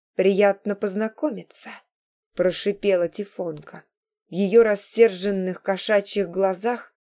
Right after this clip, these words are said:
мерцали отблески пламени. Как и полагается вести себя вежливым жителям поверхности. Моё имя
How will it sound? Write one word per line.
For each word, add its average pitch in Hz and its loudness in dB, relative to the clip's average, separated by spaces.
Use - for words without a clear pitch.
мерцали 233 2
отблески 220 4
пламени. 156 -4
Как - -2
и - -6
полагается 262 4
вести 190 -2
себя 196 4
вежливым 202 4
жителям 208 -2
поверхности. 185 -2
Моё 233 2
имя 160 -6